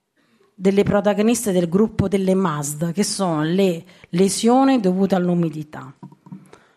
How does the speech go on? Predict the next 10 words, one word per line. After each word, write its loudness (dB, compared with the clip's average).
E -2
quindi 2
come 2
facciamo? -4
Chi 0
sono -8
i 0
protagonisti? -6
Gli -2
infermieri, 0